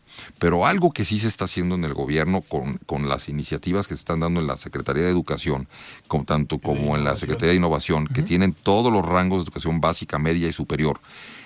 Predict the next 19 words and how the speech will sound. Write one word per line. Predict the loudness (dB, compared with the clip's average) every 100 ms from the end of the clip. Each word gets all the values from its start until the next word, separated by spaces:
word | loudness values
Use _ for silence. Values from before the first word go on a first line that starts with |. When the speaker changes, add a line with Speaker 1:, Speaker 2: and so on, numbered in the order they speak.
| 0
Speaker 1:
es | 2 4 0 _ -16 2
que | 4
se | 4 4 6 6 2 _ _ -14 -2
tenga | 0 4
educación | 4 2 -2 0 4 4 4
bilingüe | 4 6 6 6 4
lo | 2
más | -2 -4
posible. | -6 -6 -4 -2
Speaker 2:
Ujú. | -4 -8 _ _ -20 -20 -18 0
Speaker 1:
Y | 2
eso | 4 2
es | 0
una | 2 4
diferencia | 2 2 2 4 2 2 -2
sumamente | -2 -2 0 -2 -4
importante. | -4 -4 -6 -6
Las | -6 -4
empresas | -2 0 2 0 -4